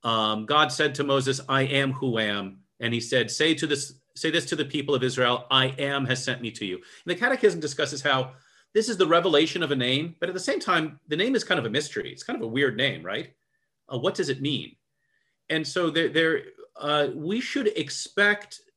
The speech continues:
we should never expect things to be completely revealed to us. And so with the continuity will always be the discontinuity. There will always be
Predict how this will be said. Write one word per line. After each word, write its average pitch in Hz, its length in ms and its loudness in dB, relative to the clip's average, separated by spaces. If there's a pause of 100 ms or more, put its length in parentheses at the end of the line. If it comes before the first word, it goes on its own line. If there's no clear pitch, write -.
we 165 100 -6
should 185 140 -2
never 254 180 4
expect - 420 2
things 156 220 -4
to 135 80 -14
be 147 100 0
completely 165 520 -2
revealed 127 420 0
to 98 180 -8
us. - 420 -14 (600)
And 147 160 -2
so 170 140 2
with 160 180 4
the 220 80 4
continuity 165 720 -2
will 160 340 -2
always 247 380 2
be 185 160 0
the 156 100 0
discontinuity. 131 840 -2
There 165 200 0
will 160 460 -2
always 208 640 8
be 117 800 -2